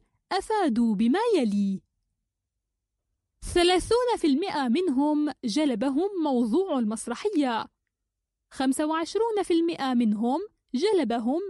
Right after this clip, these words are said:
إعجابهم ببعض الممثلين، عشرة في المائة منهم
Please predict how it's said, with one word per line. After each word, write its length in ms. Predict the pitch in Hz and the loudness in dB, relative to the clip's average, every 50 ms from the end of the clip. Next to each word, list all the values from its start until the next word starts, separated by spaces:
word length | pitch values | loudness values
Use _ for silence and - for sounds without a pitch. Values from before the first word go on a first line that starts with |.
| 349 - - | -10 -10 -6
إعجابهم 960 | 311 302 294 269 233 - 294 392 453 440 339 320 302 269 311 285 247 220 202 | -4 -2 -2 -2 -2 -2 -2 -2 -2 0 0 -2 0 2 2 2 4 2 2
ببعض 460 | 202 226 208 339 381 359 302 233 214 | 0 0 -2 0 0 0 0 0 2
الممثلين، 1120 | 240 226 208 202 202 202 254 269 - - - 262 330 403 392 311 247 226 208 196 196 - - _ _ _ _ _ _ _ _ _ _ _ _ _ _ _ _ _ _ _ _ _ _ - | 2 2 2 2 2 2 0 -2 -2 -2 -2 0 2 2 2 2 2 2 0 -2 -2 -6 -10 _ _ _ _ _ _ _ _ _ _ _ _ _ _ _ _ _ _ _ _ _ _ -10
عشرة 460 | - 202 220 285 302 - 339 339 359 359 | -6 -2 -2 -2 0 0 0 0 0 0
في 100 | - 403 | 0 0
المائة 420 | 392 403 466 427 - - 311 294 | 0 0 -2 -2 -2 -2 0 2
منهم 460 | 262 254 233 202 196 208 233 247 294 | 2 2 2 2 0 0 0 0 0